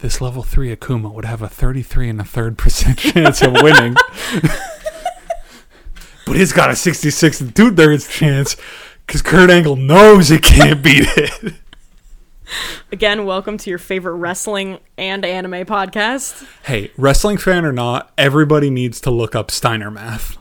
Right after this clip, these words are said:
Speaker 2: Yeah.
Speaker 1: It is peak entertainment.
Speaker 2: It really is.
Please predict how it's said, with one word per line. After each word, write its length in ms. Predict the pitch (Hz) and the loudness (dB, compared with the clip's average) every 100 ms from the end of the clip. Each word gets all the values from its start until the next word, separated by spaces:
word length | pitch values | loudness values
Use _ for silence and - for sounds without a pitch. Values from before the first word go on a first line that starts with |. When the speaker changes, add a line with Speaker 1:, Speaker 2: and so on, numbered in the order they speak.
| _ _ _ _ | _ _ _ _
Speaker 2:
Yeah. 200 | - - - _ - | -14 -14 -18 _ -8
Speaker 1:
It 160 | 127 | -4
is 400 | 120 117 113 - - _ _ _ - - | -2 -2 -4 -8 -12 _ _ _ -4 6
peak 380 | - 160 151 | 6 6 2
entertainment. 880 | - 135 123 - 117 107 104 110 - _ - | -2 -4 -4 0 0 -2 -8 -12 -16 _ -8
Speaker 2:
It 100 | 233 208 | -6 0
really 320 | 392 440 190 | 2 2 -2
is. 340 | 90 - - | -6 -12 -16